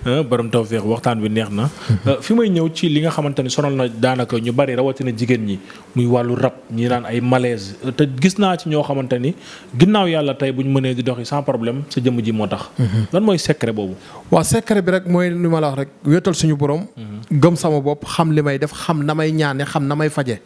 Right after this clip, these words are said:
Speaker 1: Mhm.
Speaker 2: Ba képp koo xamante ni am nga tawat bu mu mënti doon, muy
Speaker 1: Mhm.
Speaker 2: malaise, muy lu mu mënti doon.
Speaker 1: Mhm.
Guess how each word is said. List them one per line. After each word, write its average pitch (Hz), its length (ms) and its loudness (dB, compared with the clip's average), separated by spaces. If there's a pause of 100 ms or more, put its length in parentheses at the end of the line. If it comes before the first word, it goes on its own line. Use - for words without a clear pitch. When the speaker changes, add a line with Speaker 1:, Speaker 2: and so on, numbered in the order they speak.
(100)
Speaker 1:
Mhm. 120 340 -4
Speaker 2:
Ba 156 120 6
képp - 360 0
koo 202 140 2
xamante 175 340 -2
ni 147 100 -4 (120)
am 202 160 0
nga 175 140 0 (260)
tawat 180 260 2 (180)
bu 160 140 4
mu 220 240 4
mënti 185 180 -2
doon, 139 220 0
muy 143 160 -2
Speaker 1:
Mhm. 160 40 4
Speaker 2:
malaise, 151 260 2
muy 165 120 0
lu 185 140 2
mu 247 100 2 (120)
mënti 196 120 -4
doon. 165 200 -6 (120)
Speaker 1:
Mhm. 117 240 -4